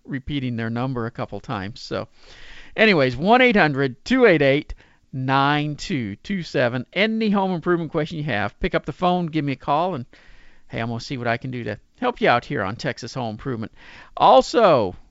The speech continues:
got some home shows coming up, and I don't even remember what the schedule is right now, but let's see here. Not, uh,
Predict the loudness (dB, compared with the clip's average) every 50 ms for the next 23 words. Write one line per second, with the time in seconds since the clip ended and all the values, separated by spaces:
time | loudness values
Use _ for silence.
0 | _ _ _ _ _ _ _ _ _ -2 -2 -2 -2 -2 0 2 4 4 4 2
1 | 0 0 0 0 0 -2 -4 -4 -4 -2 -2 -2 -2 -2 -2 -4 -4 -6 -6 -6
2 | -6 -4 -4 -6 -6 -6 -6 -6 -6 -6 -6 -4 -4 -4 -4 -4 -6 -6 -10 -10
3 | -6 -4 -4 -4 -4 -4 -6 -6 -6 -4 -4 -4 -4 -4 -6 -6 -6 -6 -6 -6
4 | -4 -4 -4 -4 -4 -6 -6 -6 -8 -10 -10 -12 -10 -8 -6 -6 -8 -8 -6 -4
5 | -4 -4 -4 -8 _ -20 -20 _ _ _ _ _ _ _ _ -14 -12 -12 -12 -14
6 | -16 -18 -20 -20 -20 -20 -20 _ -20 -20 _ _ _ -2 2 4 4 4 2 0
7 | -2 0 2 2 4 4 4 2 2